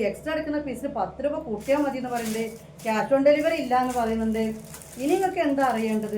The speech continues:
സാധനം ഉണ്ടോയെന്ന് മാത്രം എൻക്വയറി ചെയ്താൽ പോരെ അല്ലേ? അത്രയേ ഉള്ളൂ.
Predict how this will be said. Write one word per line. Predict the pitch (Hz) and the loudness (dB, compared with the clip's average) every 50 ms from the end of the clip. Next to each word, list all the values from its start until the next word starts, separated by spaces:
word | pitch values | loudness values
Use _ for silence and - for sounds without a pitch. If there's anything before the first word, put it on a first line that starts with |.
| 202 - - | -4 -4 -4
സാധനം | 240 226 240 262 262 302 330 302 | -2 0 0 0 0 -2 -2 -2
ഉണ്ടോയെന്ന് | 269 - 277 277 294 277 262 | -2 0 0 0 2 0 0
മാത്രം | 247 240 247 262 262 262 302 339 349 349 - - - - - - - - 226 226 | 0 0 0 0 -2 -2 -2 -4 -4 -4 -8 -14 -16 -18 -18 -16 -10 -6 -4 -2
എൻക്വയറി | 233 247 254 254 277 277 254 | 0 2 2 2 4 4 2
ചെയ്താൽ | 233 226 247 240 247 254 | 2 2 0 0 2 2
പോരെ | 262 262 254 - 165 - - - 240 | 4 4 4 2 -2 -4 -8 -4 0
അല്ലേ? | 254 269 240 208 175 - - - - 175 185 - 220 220 226 - - - - - 370 349 - 370 349 359 - 302 - - - - - - - - - - - - - - - - - 302 294 | 2 4 4 2 2 -2 -6 -14 -16 -14 -14 -14 -12 -12 -12 -12 -14 -14 -4 -4 -4 -2 0 0 -2 -2 -2 -6 -10 -10 -14 -20 -20 -20 -20 -20 -20 -20 -20 -20 -20 -20 -20 -12 -4 -4 -4
അത്രയേ | 294 - - 320 330 339 349 359 330 285 | -4 -4 -8 -4 0 2 4 4 4 4
ഉള്ളൂ. | 269 262 214 170 | 2 2 0 -2